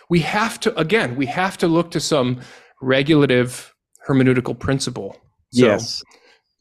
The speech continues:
Speaker 1: yeah.
Speaker 2: Yes. You know, it's funny, uh, uh, uh, Bill Craig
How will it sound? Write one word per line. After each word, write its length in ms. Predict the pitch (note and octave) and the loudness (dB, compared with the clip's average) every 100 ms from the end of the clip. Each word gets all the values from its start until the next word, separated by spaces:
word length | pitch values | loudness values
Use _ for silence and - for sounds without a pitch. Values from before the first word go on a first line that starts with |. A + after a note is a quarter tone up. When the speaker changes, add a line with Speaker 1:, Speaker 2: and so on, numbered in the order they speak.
| _ _ - | _ _ 0
Speaker 1:
yeah. 140 | B2+ | 4
Speaker 2:
Yes. 300 | B2 G2+ - - - | 4 0 -6 -12 0
You 80 | F3+ | 4
know, 140 | G3 | 4
it's 100 | D3 | 4
funny, 380 | - A3+ F3+ D3+ | 2 4 4 4
uh, 60 | D3 | 2
uh, 460 | C#3 C3 C3 A#2+ C#3 | 2 2 2 0 0
uh, 240 | B2+ A#2+ A2+ - - | -2 -2 -4 -14 -10
Bill 220 | A#2 F3+ G#3+ | -2 0 0
Craig 400 | - G3 E3 | -2 -2 -2